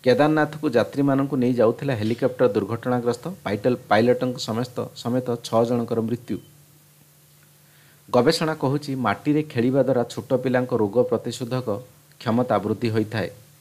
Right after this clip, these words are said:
ସମସ୍ତ ସର୍ଭେରୁ ସଙ୍କେତ, ନଭେମ୍ବର ଆଠରେ ବାଇଡେନଙ୍କ ପାର୍ଟି ପରାଜୟ ଆଶଙ୍କା। ମଧ୍ୟବର୍ତ୍ତୀକାଳୀନ ନିର୍ବାଚନ ଆମେରିକା।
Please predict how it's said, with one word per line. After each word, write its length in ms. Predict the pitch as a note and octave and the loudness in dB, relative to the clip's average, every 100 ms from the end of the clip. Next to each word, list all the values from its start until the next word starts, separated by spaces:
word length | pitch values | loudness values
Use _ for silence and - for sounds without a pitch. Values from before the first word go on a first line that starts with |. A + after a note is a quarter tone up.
| _ _ _ _ _ _ _ _ _ _ _ _ _ | _ _ _ _ _ _ _ _ _ _ _ _ _
ସମସ୍ତ 440 | - B2+ C#3 E3 E3 | -2 0 2 0 -2
ସର୍ଭେରୁ 500 | - A2 A2 C#3 D3 | 2 0 2 0 0
ସଙ୍କେତ, 420 | B2+ G#2+ B2+ C#3 D#3+ | -2 -4 -4 -6 -2
ନଭେମ୍ବର 420 | G2+ G#2 C3 C#3+ C3+ | 0 0 0 -2 -4
ଆଠରେ 380 | - A2+ - A2 | -2 -2 -2 -2
ବାଇଡେନଙ୍କ 520 | G2 F#2 G#2 B2 B2 | 0 0 2 0 -2
ପାର୍ଟି 420 | A#2+ G#2 G#2 A#2 G#2+ G#2 | -4 -4 -4 -6 -4 0
ପରାଜୟ 400 | G#2 G#2 A#2+ A2 | 0 0 0 -2
ଆଶଙ୍କା। 420 | G2 G2+ - D2+ | -2 -8 -10 -8
ମଧ୍ୟବର୍ତ୍ତୀକାଳୀନ 920 | F#2+ G2+ A#2 A#2+ A2+ A#2 G#2 G#2+ A2 | -4 -4 -2 -4 -4 -4 -2 -2 -2
ନିର୍ବାଚନ 500 | G#2+ F#2+ G2 F#2+ F#2+ | -4 -4 -4 -4 -8
ଆମେରିକା। 400 | G2 G2+ F2 | -6 -6 -8